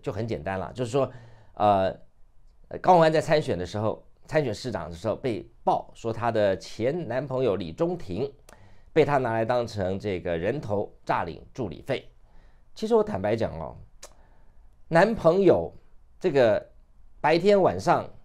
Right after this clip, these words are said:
都服务嘛，对不对？就是对啊，晚上回到家里加班，那也会帮忙讨论一些案情。这个当助理有什么问题？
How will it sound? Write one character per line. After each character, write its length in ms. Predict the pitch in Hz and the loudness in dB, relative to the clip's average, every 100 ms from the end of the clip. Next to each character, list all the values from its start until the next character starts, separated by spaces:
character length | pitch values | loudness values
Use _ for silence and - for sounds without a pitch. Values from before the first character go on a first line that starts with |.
| - | 0
都 120 | 143 | 0
服 240 | 139 107 | 0 -4
务 80 | 120 | -4
嘛， 180 | 85 62 - - - - | -6 -10 -18 -20 -20 -10
对 80 | - | 0
不 60 | 127 | 2
对？ 200 | 110 - | 2 0
就 100 | - | -6
是 140 | 147 135 | -2 2
对 120 | 156 | 4
啊， 200 | 139 113 | 4 2
晚 180 | - 95 | -2 -2
上 160 | 135 127 | 0 0
回 100 | 123 | 0
到 100 | 131 | 0
家 240 | 123 127 | 2 0
里 120 | 104 | 0
加 200 | 98 127 | -2 0
班， 320 | 123 131 127 123 - - - | 2 2 0 -2 -14 -20 -12
那 200 | 107 113 | -4 -2
也 140 | 98 87 | -2 -2
会 140 | 143 | -2
帮 180 | - 127 | 0 0
忙 140 | 107 | -2
讨 160 | 113 82 | -6 -6
论 120 | 110 | -4
一 40 | 113 | -4
些 100 | - | -2
案 200 | 135 107 | -4 -4
情。 260 | - 73 - - - - - | -8 -14 -16 -18 -20 -20 -2
这 120 | - | 4
个 80 | 226 | 6
当 200 | 202 208 | 6 6
助 140 | 208 | 4
理 80 | 135 | 2
有 100 | 104 | 0
什 120 | 87 | -2
么 120 | 87 | -4
问 120 | 95 87 | -4 -4
题？ 200 | - | -8